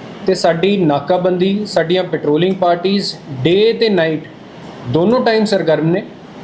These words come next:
ਤੇ ਇੱਦਾਂ ਦਾ ਕੋਈ ਵੀ ਜਿਹੜਾ ਸ਼ੱਕੀ ਵਿਅਕਤੀ ਸਾਨੂੰ ਦਿਖਦਾ, ਉਹਦੀ ਬਹੁਤ ਹੀ ਸਖਤੀ ਨਾਲ ਅਸੀਂ ਚੈਕਿੰਗ ਕਰ ਰਹੇ ਹਾਂ।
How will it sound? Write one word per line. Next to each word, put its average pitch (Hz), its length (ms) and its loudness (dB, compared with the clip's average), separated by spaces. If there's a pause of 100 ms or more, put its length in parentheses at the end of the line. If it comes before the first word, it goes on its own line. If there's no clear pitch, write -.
(120)
ਤੇ 220 200 0
ਇੱਦਾਂ 180 280 2
ਦਾ 233 100 2
ਕੋਈ 233 340 2
ਵੀ 262 120 0
ਜਿਹੜਾ 226 280 4
ਸ਼ੱਕੀ 220 440 -2
ਵਿਅਕਤੀ 202 300 0
ਸਾਨੂੰ 175 280 0
ਦਿਖਦਾ, 170 260 2
ਉਹਦੀ 190 180 2
ਬਹੁਤ 180 320 0
ਹੀ 226 60 -2
ਸਖਤੀ 190 320 -2
ਨਾਲ 175 160 2
ਅਸੀਂ 175 180 -2
ਚੈਕਿੰਗ 143 300 0
ਕਰ 143 180 2
ਰਹੇ 170 100 -4
ਹਾਂ। 190 60 -2